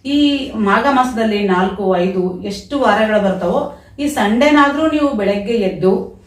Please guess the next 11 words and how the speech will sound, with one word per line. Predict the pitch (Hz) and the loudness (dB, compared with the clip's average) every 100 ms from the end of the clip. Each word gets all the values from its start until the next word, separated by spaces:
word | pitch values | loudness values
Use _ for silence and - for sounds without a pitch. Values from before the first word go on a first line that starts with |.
| _ - | _ -8
ಈ | 277 | -2
ನಾಲ್ಕು | 233 220 277 277 | 0 0 0 0
ದಿನಗಳಲ್ಲಾದರೂ | 254 247 240 240 226 214 226 | 0 2 2 2 2 0 0
ಸೂರ್ಯ | 233 226 285 | -2 -2 0
ನಮಸ್ಕಾರ | 285 226 - 226 214 | 0 -2 -2 0 0
ಮಾಡ್ಕೊಂಡ್ರೆ | 202 190 196 196 185 | 0 -2 -2 -2 -2
ಸಹಿತ | 196 196 302 359 - - - | -2 -2 0 0 -4 -18 -10
ತುಂಬಾನೇ | 185 190 190 196 220 | -2 2 4 4 2
ವಿಶೇಷ. | 175 - 156 - 147 - - _ _ - - - - _ _ - - | -2 -4 -6 -6 -10 -12 -20 _ _ -20 -20 -20 -20 _ _ -20 -10
ಅದು | 165 190 330 | -4 0 4
ಅಲ್ಲದೆ | - 180 185 233 - - | 4 4 2 0 -6 -14